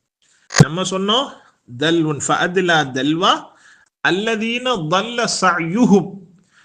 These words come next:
كان سعيهم مشكورا என்பதாக குர்ஆனுடைய வசனங்களை சொல்கிறோம். அல்லதீன ஸ்-, ضل سعيهم எவர்களின் முயற்சி கெட்டுவிட்டதோ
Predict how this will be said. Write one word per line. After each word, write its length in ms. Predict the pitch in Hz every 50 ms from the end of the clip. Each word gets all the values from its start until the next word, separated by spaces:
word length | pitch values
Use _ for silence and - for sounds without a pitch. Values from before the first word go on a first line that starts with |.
| _ _ _ _ -
كان 440 | - 190 208 214 208 196 185 175 165 - -
سعيهم 800 | 190 185 185 185 185 180 190 233 262 233 247 277 269 269 247
مشكورا 640 | 214 185 - - - - 160 156 151 147 143 147 135 - - - - _ _ _ _ _ _ _ _
என்பதாக 720 | - 160 175 180 170 147 143 135 127 143 208 269 - _ _ - - - - - _ _
குர்ஆனுடைய 440 | - 170 190 196 190 180 165 165 156
வசனங்களை 520 | 143 139 - 165 156 151 131 117 123 156
சொல்கிறோம். 500 | 190 - 160 131 117 - 104 90 - - _ _ _ - - - - - _ _
அல்லதீன 580 | - 156 175 185 190 196 202 214 226 233 262 269
ஸ்-, 580 | 254 - - - - - - 127 131 143 151
ضل 400 | 156 185 196 214 226 240 254 240 202 -
سعيهم 640 | 190 185 180 185 190 190 226 240 196 220 202 - - - -
எவர்களின் 760 | - 131 156 196 220 226 208 - 196 190 185 175 165 151 127 - - -
முயற்சி 640 | 127 139 170 190 220 233 240 220 220 - - 208 160 -
கெட்டுவிட்டதோ 840 | - 196 190 190 240 247 226 208 165 156 143 131 131 139 147 -